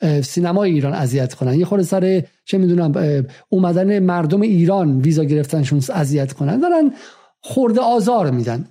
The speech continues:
آزارگنده ها رو دهه پنج-، دهه شصت و هفتاد و هشتاد دادن، تموم شده دیگه، آزاری نمونده بوده که نداده باشن و ایران قوی شده و جلوش ایستاده. برای همین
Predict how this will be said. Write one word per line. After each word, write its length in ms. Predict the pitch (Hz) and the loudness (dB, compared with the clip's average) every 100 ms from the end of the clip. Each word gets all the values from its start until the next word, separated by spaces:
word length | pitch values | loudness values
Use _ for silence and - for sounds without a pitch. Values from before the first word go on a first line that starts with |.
| - | -8
آزارگنده 720 | - 208 190 214 196 208 208 | -2 0 2 0 2 2 2
ها 120 | 185 | 2
رو 80 | 247 | 2
دهه 320 | 220 196 226 | 2 2 0
پنج-، 400 | 233 175 170 170 | 0 0 2 2
دهه 280 | 196 175 208 | 2 2 0
شصت 400 | - 220 190 - | -2 -4 -4 -4
و 100 | 185 | -4
هفتاد 480 | 151 180 - 202 208 | -2 -4 -4 -2 0
و 40 | |
هشتاد 560 | 165 170 - 202 220 - - - - | 0 -2 -2 -2 -2 -4 -16 -12 -2
دادن، 480 | 196 190 220 233 226 - - _ _ _ _ _ - | 0 2 2 2 0 -4 -20 _ _ _ _ _ -8
تموم 400 | - 208 247 180 | 0 2 4 2
شده 240 | - 131 | 0 0
دیگه، 200 | 135 151 | 2 0
آزاری 400 | 202 185 175 226 | 0 0 2 2
نمونده 440 | 220 220 208 170 | 2 2 2 2
بوده 220 | 147 143 135 | 2 2 0
که 100 | 160 | 0
نداده 240 | 147 139 | 0 0
باشن 280 | 139 135 156 | -2 -2 -2
و 80 | 165 | 0
ایران 400 | 208 180 214 226 | 2 2 2 0
قوی 320 | 190 165 214 | 0 0 0
شده 220 | 208 196 | 0 0
و 80 | 175 | 0
جلوش 260 | 160 196 | 0 0
ایستاده. 380 | 190 143 160 147 | -2 -2 0 0
برای 180 | 151 160 | 0 0
همین 300 | 196 226 226 | 2 0 -2